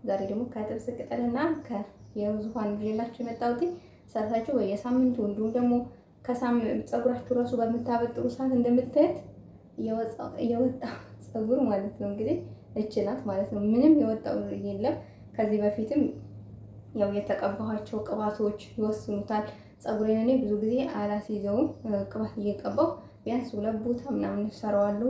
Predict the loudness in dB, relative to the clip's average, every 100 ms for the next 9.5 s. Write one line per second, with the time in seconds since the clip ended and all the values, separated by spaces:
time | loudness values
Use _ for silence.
0 | 0 0 -2 -2 -2 0 -2 -4 -10 -14
1 | -16 -10 -4 -4 -6 -18 -20 -10 -8 -4
2 | -2 -2 -4 -8 -8 -8 -8 -8 -8 -6
3 | -4 -2 -4 -4 -4 -4 -6 -6 0 0
4 | 2 0 0 0 4 6 6 4 2 0
5 | 0 -2 0 -2 -2 -16 -20 -16 -6 0
6 | 2 2 -2 -6 -16 -20 -20 -20 -20 -20
7 | -20 -20 -8 -6 0 0 0 -4 -10 -20
8 | -12 -4 -2 -2 -6 -4 -4 -4 -4 -2
9 | 0 0 -2 -4